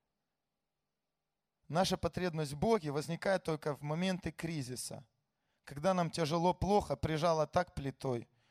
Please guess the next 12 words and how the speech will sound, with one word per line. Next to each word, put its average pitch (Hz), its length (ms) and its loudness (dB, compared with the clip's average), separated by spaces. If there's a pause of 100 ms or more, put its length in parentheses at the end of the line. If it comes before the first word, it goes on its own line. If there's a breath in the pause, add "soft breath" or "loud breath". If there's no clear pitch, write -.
что - 160 -6
уже 143 200 0
не 151 120 -2
продохнёшь, 160 720 -2 (840)
и 135 100 -4
мы 170 140 0
бежим 147 380 -4
к - 20 -12
Богу. 117 380 -4 (1700 soft breath)
И 147 440 2 (1160)
для 139 260 0
нас, 196 400 2